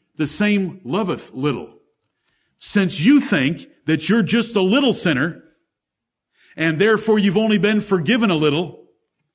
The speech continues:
you only show a little love. I can't even find that. Jesus didn't say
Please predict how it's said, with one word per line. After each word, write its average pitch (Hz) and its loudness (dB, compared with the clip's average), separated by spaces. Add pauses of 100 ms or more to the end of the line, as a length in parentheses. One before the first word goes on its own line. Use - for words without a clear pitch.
(440)
you 190 2
only 160 0
show 175 0
a 156 0
little 170 0
love. 127 -4 (1700)
I 117 -12
can't 110 -8
even 104 -8
find 107 -8
that. 117 -14 (2000)
Jesus 127 -8
didn't 127 -6
say - -10